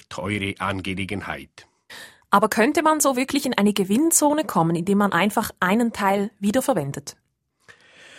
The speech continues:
Speaker 1: Ja, das ist anzustreben. Es ist natürlich so, dass eine Rakete, die Kosten für den Start,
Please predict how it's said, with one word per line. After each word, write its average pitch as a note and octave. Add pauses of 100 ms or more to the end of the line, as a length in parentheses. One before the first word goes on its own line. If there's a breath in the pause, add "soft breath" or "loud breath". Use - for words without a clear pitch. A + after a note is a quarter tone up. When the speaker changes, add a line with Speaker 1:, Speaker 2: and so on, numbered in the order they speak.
(300 soft breath)
Speaker 1:
Ja, E3+
das D#3
ist -
anzustreben. C3+ (240 soft breath)
Es C3+
ist F3
natürlich C#3
so, F3+
dass C3
eine A2
Rakete, C#3+ (340 loud breath)
die G2+
Kosten E3+
für C#3
den A#2
Start, C3+